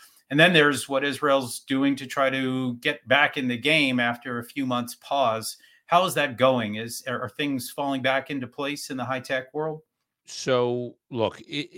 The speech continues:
Speaker 2: Israel, uh, took a hit from the hit that the global tech sector,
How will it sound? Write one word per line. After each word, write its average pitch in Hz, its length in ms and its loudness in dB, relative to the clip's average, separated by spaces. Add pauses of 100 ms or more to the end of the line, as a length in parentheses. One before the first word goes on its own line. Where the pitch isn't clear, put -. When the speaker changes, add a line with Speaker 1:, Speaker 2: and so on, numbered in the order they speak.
(160)
Speaker 2:
Israel, 151 800 0
uh, 117 400 0
took - 240 -8
a 117 80 -4
hit - 580 -6 (500)
from 110 300 -6
the 95 540 -8
hit 131 320 -6
that 101 140 -14
the 101 80 -10
global 104 380 -6
tech 101 280 -6
sector, 87 540 -10